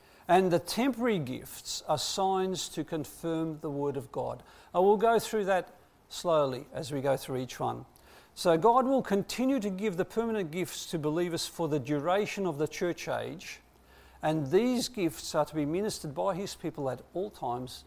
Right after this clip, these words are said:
in the life of the church. So God expects us to use these gifts. So what are they? Now, we read them, we read them before,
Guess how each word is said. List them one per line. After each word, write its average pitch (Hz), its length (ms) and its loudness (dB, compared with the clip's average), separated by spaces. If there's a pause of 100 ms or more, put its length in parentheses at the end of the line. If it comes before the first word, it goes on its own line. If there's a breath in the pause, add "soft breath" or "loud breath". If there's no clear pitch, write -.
(120)
in 131 140 -8
the 127 80 -8
life 117 340 -8
of 120 60 -10
the 120 80 -10
church. - 400 -8
So 156 160 -4
God 185 240 -4
expects - 560 -10
us - 180 -8 (100)
to 170 60 -8
use 165 420 -6
these 147 280 -6
gifts. - 640 -10 (4000)
So 165 240 0
what 175 220 2
are 165 180 4
they? 104 240 2 (160)
Now, 143 200 0
we 156 160 6
read 214 280 2
them, 196 240 0
we 160 140 2
read 220 260 -2
them 226 140 2
before, 147 580 0